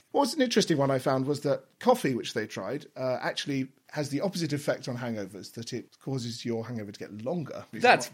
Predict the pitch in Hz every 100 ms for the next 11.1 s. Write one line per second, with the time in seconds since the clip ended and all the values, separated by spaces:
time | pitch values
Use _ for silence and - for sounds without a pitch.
0 | - 196 233 220 147 127 98 95 135 160
1 | 170 196 131 131 110 - 101 - 87 80
2 | 92 90 90 113 95 90 90 - 131 143
3 | 139 127 107 101 69 - _ - - -
4 | - - - - 240 - 214 214 170 127
5 | 160 151 156 139 147 170 185 190 170 170
6 | 180 185 156 147 165 147 143 123 147 131
7 | 101 92 - - - _ - 151 160 170
8 | 156 151 - _ _ _ 117 143 135 113
9 | 95 92 - 107 95 80 - 92 - 98
10 | 98 - 87 69 - 95 87 55 - -